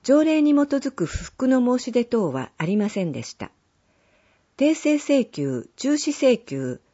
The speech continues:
削除請求、簡易開示はありませんでした。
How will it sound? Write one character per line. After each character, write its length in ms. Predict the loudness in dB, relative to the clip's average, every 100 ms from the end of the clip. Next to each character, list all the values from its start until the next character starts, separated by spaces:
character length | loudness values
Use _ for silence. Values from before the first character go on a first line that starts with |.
| _
削 320 | -6 -4 -2
除 160 | -2 -2
請 260 | 2 0 0
求、 400 | -8 -8 -8 -12 _ _ _ _
簡 200 | -2 0
易 180 | 2 0
開 260 | 0 -2 -2
示 160 | -4
は 140 | -6 -6
あ 80 | -4
り 100 | -2
ま 120 | -2
せ 160 | -2 -6
ん 80 |
で 80 | -6
し 140 | -12 -16
た。 160 | -20